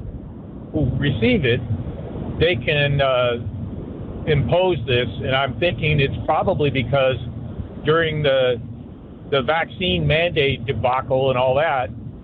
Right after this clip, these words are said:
uh, trying to get federal employees to take the vax, uh, the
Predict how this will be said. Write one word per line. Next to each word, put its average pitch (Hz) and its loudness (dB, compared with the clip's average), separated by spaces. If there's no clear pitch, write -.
uh, 123 2
trying 160 2
to 147 -4
get 139 2
federal 151 2
employees 151 0
to 143 0
take 156 2
the 123 -2
vax, 135 0
uh, 120 2
the 131 2